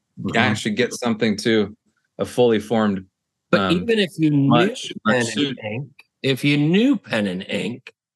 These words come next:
Speaker 3: this could be an assi-, uh, 'cause I, what really resonated with me too for a minute there, Ahmed, was how you take their existing art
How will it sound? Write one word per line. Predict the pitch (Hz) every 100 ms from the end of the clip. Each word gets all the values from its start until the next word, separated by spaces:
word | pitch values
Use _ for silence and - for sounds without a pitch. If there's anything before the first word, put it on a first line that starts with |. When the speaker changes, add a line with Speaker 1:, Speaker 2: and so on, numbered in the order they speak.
| _ _ _ _ _ _
Speaker 3:
this | 120 151 156 -
could | 170 139
be | 156 151
an | 139
assi-, | 127 - - 202 202
uh, | 151
'cause | 160 170 160
I, | 160
what | 165 170 190 185
really | 233 269
resonated | 175 160 147 143 135
with | 131 120
me | 131 120
too | - 151 123 120 -
for | 127 120
a | 117
minute | 120 120
there, | 117 117 113
Ahmed, | 113 117 113 110
was | 113 110 - _ _ _ -
how | 127
you | 127
take | 123 - 170 -
their | 147 127
existing | 113 104 165 - - 123
art | 110 98 101